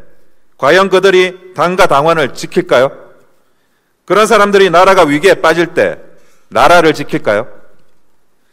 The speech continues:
위기에 빠진 팀을 버리는 사람은 리더가 아닙니다. 다시 시간을 거슬러 같은 상황이 온다고 하더라도 저는 동일한 선택을 할 것이며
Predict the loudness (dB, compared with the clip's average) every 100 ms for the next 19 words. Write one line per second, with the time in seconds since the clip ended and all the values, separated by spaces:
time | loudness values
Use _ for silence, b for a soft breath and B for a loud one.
0 | _ _ -8 0 0 2 0 -2 -4 0
1 | 2 2 0 -2 0 0 0 -2 -2 -2
2 | -2 -4 -6 -10 -10 -12 -16 _ _ _
3 | _ _ _ _ _ _ _ 0 0 0
4 | -4 -2 0 0 0 0 2 2 0 -4
5 | -6 -4 -4 -2 -2 -2 -4 -2 0 0
6 | 0 0 2 0 -2 -6 -20 _ -2 0
7 | 0 -2 -4 -2 -4 -6 -8 -4 -2 -2
8 | -4 -6 -8 -14